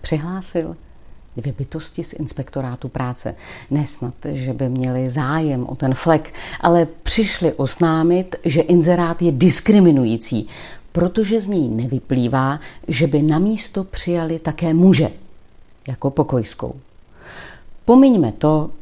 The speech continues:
že termín pokojský neexistuje, stejně jako třeba neexistuje termín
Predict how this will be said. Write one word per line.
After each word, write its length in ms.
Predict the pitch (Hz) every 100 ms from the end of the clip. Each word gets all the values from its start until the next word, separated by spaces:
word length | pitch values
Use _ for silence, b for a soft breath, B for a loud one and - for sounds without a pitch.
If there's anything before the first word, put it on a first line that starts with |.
| -
že 180 | 139 139
termín 440 | - 151 147 139 120
pokojský 520 | 131 139 127 - 135
neexistuje, 840 | 120 - 123 123 131 - 135 117
stejně 340 | - 170 175 170
jako 200 | 151 156
třeba 280 | - 135 120
neexistuje 720 | 123 135 131 127 - 147 123
termín 520 | - 147 120 117